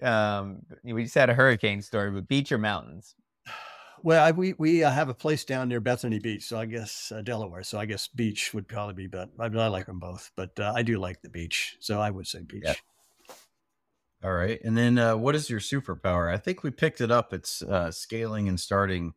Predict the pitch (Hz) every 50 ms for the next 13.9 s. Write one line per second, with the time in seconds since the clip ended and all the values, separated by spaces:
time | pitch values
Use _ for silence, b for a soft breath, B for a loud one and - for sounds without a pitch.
0 | _ _ _ _ _ _ _ _ _ _ _ 98 92 101 107 107 104 101 98 92
1 | 82 101 95 90 90 85 - - 82 80 80 82 82 - 82 82 - - 82 -
2 | - 87 87 87 87 90 87 80 69 98 104 196 214 240 214 156 - - - 80
3 | 78 78 80 82 - - - 165 208 - 170 214 247 240 220 - - 185 170 143
4 | 139 139 151 180 165 156 147 147 147 156 156 156 160 160 - - - 165 156 147
5 | 135 139 131 139 151 160 156 156 147 139 131 123 123 131 131 135 143 139 123 110
6 | 110 113 113 113 104 - - - - - 135 127 127 127 120 117 113 110 117 117
7 | 113 113 107 110 113 117 117 123 107 113 104 110 107 107 110 110 117 113 110 101
8 | 95 95 92 107 110 - - - - - - - - - _ _ - _ - 104
9 | 101 - - - - 107 110 - - - - _ _ _ - - - 110 107 -
10 | - 117 110 104 104 98 101 - _ _ _ _ _ _ - 92 92 92 92 107
11 | - _ _ _ _ _ - 123 117 110 104 104 107 110 113 110 110 107 101 -
12 | 101 90 87 90 90 87 _ _ _ - 107 113 110 107 107 101 101 113 110 -
13 | - 110 107 101 - - 107 104 104 101 98 - 95 90 90 87 85